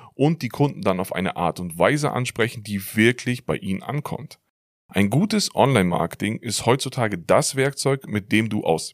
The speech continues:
Besuchern dann wirklich echte Kunden machst und ihnen etwas bietest, das sie sonst nirgends finden, vor allen Dingen nicht bei der Konkurrenz. Aber auch nur, wenn du es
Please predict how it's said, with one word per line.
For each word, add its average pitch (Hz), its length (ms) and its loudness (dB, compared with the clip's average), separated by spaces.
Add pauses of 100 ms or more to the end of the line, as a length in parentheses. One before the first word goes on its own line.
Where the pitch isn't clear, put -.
Besuchern 113 540 -2
dann 101 180 2
wirklich 104 460 -2
echte - 280 0
Kunden 110 400 -2
machst - 280 -8
und 90 120 -2
ihnen 98 140 0
etwas 90 400 -4
bietest, 123 480 -4 (320)
das 98 140 2
sie 101 100 0
sonst 101 480 4
nirgends 104 340 2
finden, 131 360 2
vor - 200 -6
allen 85 140 -2
Dingen 143 220 -2
nicht 90 200 -4
bei 76 120 -4
der 78 80 -2
Konkurrenz. - 640 -2 (520)
Aber 110 220 4
auch - 240 4
nur, 120 500 4
wenn 107 220 0
du 90 80 -2
es 82 260 -6